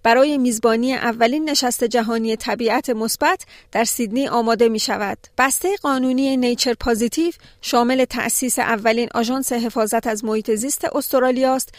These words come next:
که شامل صد میلیون دلار بودجه برای تسریع تاییدیه‌های زیست محیطی برای پروژه‌ها می‌شود. پیش از روز جهانی دختر، شش زن بلندپایه استرالیایی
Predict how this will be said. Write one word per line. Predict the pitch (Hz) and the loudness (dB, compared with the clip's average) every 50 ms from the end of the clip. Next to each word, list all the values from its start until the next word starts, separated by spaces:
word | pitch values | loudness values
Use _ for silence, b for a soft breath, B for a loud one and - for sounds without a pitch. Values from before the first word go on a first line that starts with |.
| B B B B | B B B B
که | - - | -6 -4
شامل | - - 262 226 226 233 220 220 | -2 -2 -2 0 0 0 0 0
صد | 226 - - 247 254 240 | -2 0 2 2 2 2
میلیون | - 247 233 214 226 226 220 | 0 -2 -2 -2 -2 0 2
دلار | 233 226 226 247 277 330 370 359 B B B B B B _ | 2 4 4 4 4 2 0 -2 B B B B B B _
بودجه | - 240 240 208 - 277 262 | -6 -4 -4 0 2 4 4
برای | 247 247 240 233 240 240 226 226 | 4 4 4 4 4 4 2 2
تسریع | - - 247 220 - - - 262 233 226 233 | 0 -4 -6 -6 -6 -4 -4 -2 0 0 0
تاییدیه‌های | 220 - 240 233 - 226 233 208 226 233 226 226 226 - 294 320 330 359 370 | 0 -2 -4 -4 -4 -4 -4 -4 -2 0 0 0 0 0 -2 0 0 0 -2
زیست | 330 - 330 320 - - | 0 0 -2 -2 -2 -2
محیطی | 285 277 262 269 269 - - 277 269 269 b b b b b _ | -2 -2 0 -2 -2 -2 -2 -4 -4 -4 b b b b b _
برای | - 214 226 247 269 302 302 | 0 2 4 4 4 2 0
پروژه‌ها | 277 - 262 233 233 233 226 214 247 220 254 294 349 392 370 | -2 0 2 4 4 4 4 2 0 0 2 2 0 0 -2
می‌شود. | 302 254 233 - 247 202 185 202 202 202 - - - _ _ _ _ _ _ _ _ _ - | -2 -2 -2 -2 -2 -2 -4 -4 -6 -6 -8 -14 -20 _ _ _ _ _ _ _ _ _ -8
پیش | - 349 359 - - | -4 -4 -2 -2 -2
از | 403 392 349 | -2 -2 -2
روز | 320 330 339 320 - | -2 -2 -2 -2 -4
جهانی | 330 285 - 269 240 247 233 240 240 247 247 247 | -4 -2 -2 -2 -2 -2 -2 -2 -2 -2 -2 0
دختر، | 190 214 214 220 - - 311 311 339 370 b b b b b b | 0 0 0 0 0 -2 -2 -2 -2 -2 b b b b b b
شش | - - - 311 302 - | -4 0 0 2 0 0
زن | - 285 277 269 269 247 | -2 -2 -2 -2 -2 0
بلندپایه | 202 226 226 220 214 214 214 - - 247 233 233 240 247 254 247 - - | 2 2 4 4 2 2 0 -4 -4 -4 -2 0 0 2 2 0 0 -2
استرالیایی | 226 - - 240 220 214 214 214 214 214 214 214 240 262 320 339 | -2 -2 0 0 0 2 0 0 2 2 2 2 0 0 -2 -4